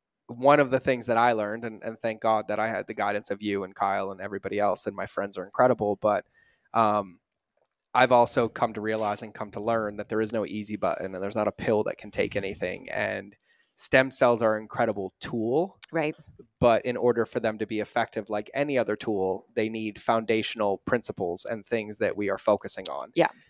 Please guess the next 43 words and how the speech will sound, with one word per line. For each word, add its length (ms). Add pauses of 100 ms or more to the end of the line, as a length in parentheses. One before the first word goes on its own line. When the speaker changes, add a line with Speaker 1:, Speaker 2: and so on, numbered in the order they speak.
(180)
Speaker 1:
And 220
so, 480
you 140
know, 120
given 300
your 160
experience, 640
like, 300 (380)
twenty 240
plus 320
years 180
in 60
the 60
medical 340
field, 420
ten 300
years 480
as 180
an 80
emergency 500
room 220
physician, 600 (340)
ten 220
years 340
as 140
an 100
integrative 560
doctor 460
seeing 320
clients, 440
and 100
now 240
in 80
the 80
lens 220
of 80
stem 320
Speaker 2:
<laughs> 100
Speaker 1:
cells 200
and 100
longevity 800
and, 320
like, 240